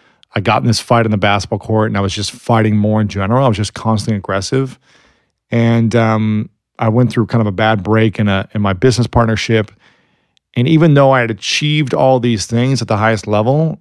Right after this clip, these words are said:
and things looked good, inside I was suffering. And I just turned thirty, and kind of all these things happened at once.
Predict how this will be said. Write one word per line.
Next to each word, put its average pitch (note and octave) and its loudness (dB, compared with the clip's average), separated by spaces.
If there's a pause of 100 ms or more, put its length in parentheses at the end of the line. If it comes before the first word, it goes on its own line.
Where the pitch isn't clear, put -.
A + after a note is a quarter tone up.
(120)
and A2 -2
things A#2 0
looked G#2 0
good, F3+ 0 (180)
inside A2+ 0
I G#2+ 0
was F#2+ -4
suffering. F#2+ -6 (400)
And A#2 0
I A2 2
just D3+ -2
turned C#3+ 2
thirty, C3 2
and A2+ -6
kind C3+ 0
of B2 -2
all E3+ 4
these E3+ 2
things C#3 0
happened A#2+ 0
at G#2 -2
once. A2 -2